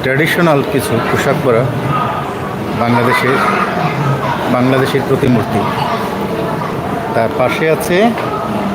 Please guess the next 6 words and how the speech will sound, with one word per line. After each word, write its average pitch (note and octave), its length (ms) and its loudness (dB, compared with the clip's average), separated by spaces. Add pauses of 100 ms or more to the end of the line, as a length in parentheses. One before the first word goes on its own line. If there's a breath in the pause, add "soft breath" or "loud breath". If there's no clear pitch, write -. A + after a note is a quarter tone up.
(680)
আরেকটি C#3+ 380 2 (1400)
বাংলাদেশের C3+ 500 2
ঐতিহ্য, A#2 300 0 (1600)
এটি C3 220 -2
একটি C3 200 0 (480)
পালকি। A#2+ 360 0